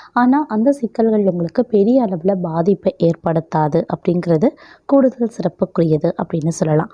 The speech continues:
அதே சமயம், இந்த காலகட்டத்துல பொருளாதார ரீதியாகவும் உடல் ஆரோக்கியம் ரீதியாகவும் அதீத கவனத்தோடு செயல்பட பாருங்க. சுய தொழில்ல இருக்கிறவங்க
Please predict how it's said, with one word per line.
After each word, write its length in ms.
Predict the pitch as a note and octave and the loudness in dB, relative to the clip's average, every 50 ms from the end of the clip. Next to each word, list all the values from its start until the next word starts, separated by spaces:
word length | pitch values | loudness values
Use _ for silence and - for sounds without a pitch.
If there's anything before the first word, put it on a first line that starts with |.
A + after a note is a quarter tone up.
| - - - - - - | -18 -20 -20 -14 -6 -2
அதே 240 | A#3+ B3+ C#4+ D#4+ | 0 2 4 2
சமயம், 460 | D#4+ D#4+ C#4 B3+ A#3+ A3 G3+ G#3 A#3+ - | 2 2 0 0 2 2 2 0 0 0
இந்த 200 | - G#3+ F#3+ F3+ - - | 0 0 0 0 0 0
காலகட்டத்துல 640 | E3 E3+ F#3 F#3+ - F3 - F#3 D#3+ - E3+ F#3+ | 0 0 2 2 0 -2 -2 -4 -2 0 0 0
பொருளாதார 640 | G#3+ - - - F#3+ F3 F#3 G#3+ G#3 A#3+ A3+ - G#3 | 0 -2 -2 -2 0 0 0 0 0 0 2 2 0
ரீதியாகவும் 840 | F3 - E3+ E3+ D#3+ - E3 E3 D#3+ D#3 D3+ - D#3 D#3+ G#3 C#4+ - - - - - _ - | 0 0 -2 -4 -4 -2 -2 0 0 0 -2 -2 -2 0 0 -2 -2 -6 -14 -20 -20 _ 0
உடல் 280 | A#3 A3+ A#3 C4+ C#4+ - | 2 2 4 2 0 0
ஆரோக்கியம் 480 | - A3+ A3+ A3+ A3 - - G3+ F#3+ F3 | -2 0 0 0 -2 0 0 0 0 2
ரீதியாகவும் 800 | F3 E3 E3+ D#3+ F#3 F3 F3 D#3+ D#3 D#3 - E3 D#3+ G#3 D#4 - - - - _ _ | 2 0 0 2 2 2 2 2 0 -2 -2 -2 0 0 -2 -2 -6 -14 -20 _ _
அதீத 440 | G3+ G3+ F#3 A3 B3+ C4 C4+ C4 A#3+ | -2 0 2 4 2 4 2 0 0
கவனத்தோடு 640 | - F3+ E3 E3+ F3+ F#3+ G3 - - F3 E3 E3 G3 | 0 0 0 0 0 0 -2 0 0 0 2 2 0
செயல்பட 540 | G3 - - D#3+ D#3+ D#3 - - E3 E3 D#3 | 0 0 0 0 0 0 -2 -2 -2 -2 -4
பாருங்க. 520 | - - D#3+ D#3+ D#3+ D#3+ E3 E3+ E3 - _ _ - - - _ | -2 -2 -2 0 0 0 0 -2 -2 -4 _ _ -20 -20 -20 _
சுய 340 | - - C4 B3 C4+ D4 D4 - | -4 -2 0 2 2 2 2 2
தொழில்ல 400 | B3 G#3+ A3 A3 G#3+ A3 G#3 F3+ | 2 2 4 4 4 4 2 2
இருக்கிறவங்க 720 | E3+ F3+ - - - - F3+ E3 E3+ E3 E3 E3 G3 | 0 -4 -6 -6 -4 -2 0 0 0 0 0 0 0